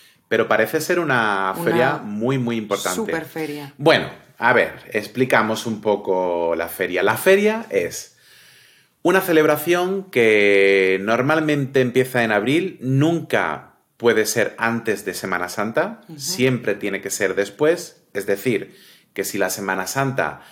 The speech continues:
Speaker 1: eh, es a finales de abril, pues hay veces que incluso la feria de abril,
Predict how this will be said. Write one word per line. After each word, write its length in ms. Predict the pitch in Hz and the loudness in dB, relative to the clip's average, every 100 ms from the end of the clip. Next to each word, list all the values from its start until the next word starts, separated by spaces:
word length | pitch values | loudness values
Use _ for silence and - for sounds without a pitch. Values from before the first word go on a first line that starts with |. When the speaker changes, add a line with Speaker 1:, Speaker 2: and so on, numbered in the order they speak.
| - _ _ 95 | -20 _ _ 0
Speaker 1:
eh, 400 | 92 92 92 95 | 0 0 0 0
es 120 | - | -2
a 40 | |
finales 400 | 98 110 95 98 | -6 -4 -2 0
de 80 | 98 | 2
abril, 500 | 107 143 175 233 - | 2 2 0 -4 -8
pues 460 | - 80 - - - | -14 -10 -8 -10 -12
hay 200 | - 98 104 | -6 -4 0
veces 600 | 131 147 - 165 180 - | 0 0 0 0 0 -4
que 140 | 120 | -6
incluso 520 | 98 95 98 98 - | -6 -6 -4 -4 -2
la 120 | 82 | -4
feria 440 | - - 110 113 120 | -4 0 2 4 4
de 80 | 117 | 4
abril, 640 | 107 127 123 87 - | 2 2 0 -2 -10